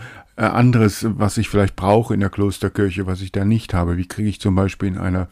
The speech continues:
Klosterkirche, die nicht mehr funktioniert, trotzdem noch ein Glockengeläut hin oder ähnliches? Das werden wir gemeinsam erarbeiten. Das wird sehr viel Spaß machen. Wir werden auch dort wohnen, denn es ist ein Seminarhaus angegliedert.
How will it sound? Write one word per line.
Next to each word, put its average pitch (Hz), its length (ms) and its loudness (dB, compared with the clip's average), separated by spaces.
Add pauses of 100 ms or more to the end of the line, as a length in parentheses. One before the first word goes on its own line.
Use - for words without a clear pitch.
(120)
Klosterkirche, 110 600 2
die 104 100 0
nicht 107 180 0
mehr 107 100 0
funktioniert, 104 560 -2
trotzdem 107 420 -2
noch 104 240 0 (400)
ein 104 140 -2
Glockengeläut 101 680 4
hin 90 200 -2
oder 92 240 -4
ähnliches? 90 480 -4 (460)
Das 113 280 0
werden 139 140 6
wir 139 80 8
gemeinsam 120 480 4
erarbeiten. 107 800 -4
Das 107 180 -14
wird 98 160 -10
sehr 98 140 -2
viel 90 160 -6
Spaß 92 340 0
machen. 131 200 2
Wir 104 100 4
werden 98 160 2
auch 90 100 -6
dort 82 300 -2
wohnen, 139 400 4
denn 95 180 -4
es 92 140 -6
ist - 200 -12
ein 85 180 -6 (400)
Seminarhaus 90 840 0
angegliedert. 123 880 -4